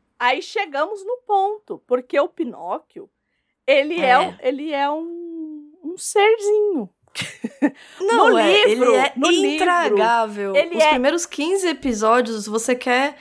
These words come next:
Speaker 1: Você quer que ele
Speaker 2: Você
Speaker 1: morra
Speaker 2: fala
Speaker 1: mesmo. <laughs>
Speaker 2: Isso, ele morre e você fala, "Ah,
Speaker 1: Ai,
Speaker 2: OK."
Speaker 1: tudo bem.
Speaker 2: <laughs> Tudo bem.
Speaker 1: Nos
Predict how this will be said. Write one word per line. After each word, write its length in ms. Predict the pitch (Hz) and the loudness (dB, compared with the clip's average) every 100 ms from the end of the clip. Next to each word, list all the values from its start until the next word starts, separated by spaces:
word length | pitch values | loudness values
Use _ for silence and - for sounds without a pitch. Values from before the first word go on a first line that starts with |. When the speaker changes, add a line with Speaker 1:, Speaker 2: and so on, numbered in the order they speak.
| - - _ | -20 -20 _
Speaker 1:
Você 120 | - 440 | -4 -2
quer 120 | 440 | 0
que 80 | 453 | 2
ele 140 | 466 | 2
Speaker 2:
Você 80 | 508 | 4
Speaker 1:
morra 160 | 381 339 | 4 4
Speaker 2:
fala 160 | 302 | 4
Speaker 1:
mesmo. 320 | 277 185 165 - | 2 -4 -8 -6
<laughs> 20 | 330 - 523 539 | -6 0 2 2
Speaker 2:
Isso, 160 | 494 - | 0 0
ele 180 | 359 403 | 0 0
morre 280 | 339 349 381 | 0 0 0
e 60 | |
você 100 | 415 554 | 0 0
fala, 240 | 587 571 | 0 -2
"Ah, 280 | - 698 640 | -2 0 4
Speaker 1:
Ai, 640 | - 571 554 571 554 466 | 6 4 4 2 2 2
Speaker 2:
OK." 20 | - | 2
Speaker 1:
tudo 40 | |
bem. 240 | 480 254 | 0 0
Speaker 2:
<laughs> 480 | 269 440 415 - - | 0 0 0 -2 -4
Tudo 340 | 539 453 523 494 | -6 0 0 0
bem. 160 | 480 | 0
Speaker 1:
Nos 140 | 466 | 2